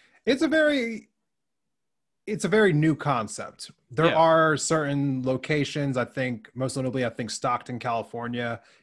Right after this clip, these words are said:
Speaker 1: and I think, uh, maybe Long Beach as well, if I'm remembering correctly, have tried this out. They gave some residents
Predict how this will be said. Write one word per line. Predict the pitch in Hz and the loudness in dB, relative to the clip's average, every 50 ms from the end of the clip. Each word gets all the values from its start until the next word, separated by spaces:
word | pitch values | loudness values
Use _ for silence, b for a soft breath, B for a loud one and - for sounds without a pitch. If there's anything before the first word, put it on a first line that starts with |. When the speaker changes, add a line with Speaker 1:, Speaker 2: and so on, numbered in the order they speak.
| b - | b -10
Speaker 1:
and | 107 113 | -8 -8
I | 110 | -8
think, | 107 - 123 117 107 95 | -6 -8 -8 -8 -6 -4
uh, | 117 110 104 | -4 -4 -4
maybe | 107 110 110 110 | -4 -4 -6 -6
Long | 107 104 107 110 110 113 117 117 117 | -6 -4 -4 -4 -4 -4 -4 -6 -6
Beach | 110 123 120 120 117 - | -4 -4 -4 -4 -4 -6
as | 117 104 107 | -8 -8 -6
well, | 113 113 113 110 | -4 -4 -4 -4
if | 113 | -4
I'm | 113 107 | -6 -6
remembering | 110 110 110 113 113 107 | -6 -6 -6 -6 -6 -6
correctly, | - 117 113 107 117 - 120 113 | -6 -6 -6 -6 -6 -8 -10 -8
have | 101 113 110 107 - | -6 -6 -8 -8 -10
tried | - - - 123 113 113 113 107 | -12 -10 -6 -4 -4 -4 -4 -6
this | 113 104 - - | -8 -10 -10 -8
out. | 113 117 117 113 107 - | -6 -4 -4 -4 -6 -6
They | 113 101 | -10 -8
gave | - 107 107 107 101 - | -6 -6 -6 -6 -8 -10
some | - 104 104 | -10 -8 -4
residents | 110 113 110 104 107 113 110 107 107 107 - - | -4 -4 -4 -4 -6 -8 -8 -8 -10 -10 -12 -14